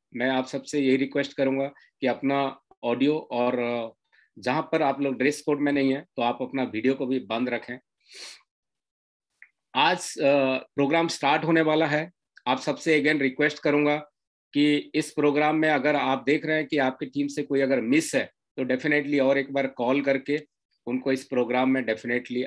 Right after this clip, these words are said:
आप invite करिए। बहुत समय, अभी भी समय है, आप आराम से चार पाँच minute के अंदर आप invite कर लीजिए, so that सब लोग आएं और आज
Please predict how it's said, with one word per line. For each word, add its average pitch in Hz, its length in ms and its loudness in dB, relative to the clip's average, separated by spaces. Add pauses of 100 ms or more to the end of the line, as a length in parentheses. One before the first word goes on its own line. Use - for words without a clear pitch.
आप 113 260 -4 (420)
invite 117 420 -2
करिए। 95 300 -6 (1300)
बहुत 135 260 0
समय, 139 260 2
अभी 127 280 -2
भी 135 100 0
समय 131 300 -2
है, 135 240 -6 (100)
आप 117 160 -2
आराम 123 260 0
से 123 300 -6 (340)
चार 123 180 0
पाँच 120 300 -6
minute 120 200 -4
के 123 100 -4
अंदर 113 340 -4
आप 117 180 -6
invite 110 340 -2 (160)
कर 117 120 -2
लीजिए, 123 340 -2 (300)
so 127 160 -4
that 127 140 0
सब - 160 -8
लोग 123 280 -2
आएं 127 240 0 (480)
और 120 280 -2
आज 120 360 -2